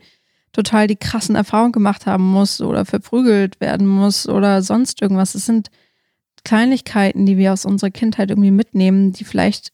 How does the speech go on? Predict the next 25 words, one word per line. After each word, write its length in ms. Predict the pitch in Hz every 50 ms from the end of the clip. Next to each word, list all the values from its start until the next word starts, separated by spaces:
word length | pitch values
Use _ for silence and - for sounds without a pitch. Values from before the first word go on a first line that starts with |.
| _ _
gar 240 | - - 190 220 247
nicht 200 | 254 254 240 -
so 100 | - 240
eine 100 | 233 226
große 260 | - - 233 220 220
Bedeutung 420 | 202 196 190 208 220 - - 220 202
für 120 | - -
uns 240 | 208 185 180 - -
haben, 280 | 190 190 190 196 196
aber 220 | - - 190 190 190
die 100 | 190 -
uns 180 | 190 196 -
trotzdem 360 | - - - 247 - - 214 -
einschränken 580 | 208 233 240 - - - - - - - 196
können. 320 | - - 196 196 196 208 - _ _ _ _ _ _ _ _ _ _ _ _
Und 140 | - 202 196
das 160 | 202 190 -
war 120 | 202 202
bei 100 | 185 190
mir 220 | 190 196 208 214 208
zum 160 | - - 202
Beispiel 260 | 196 190 - - -
auch 160 | - 196 196
so. 220 | - - 190 180 180
Und 500 | - - 190 190 185 180 - - -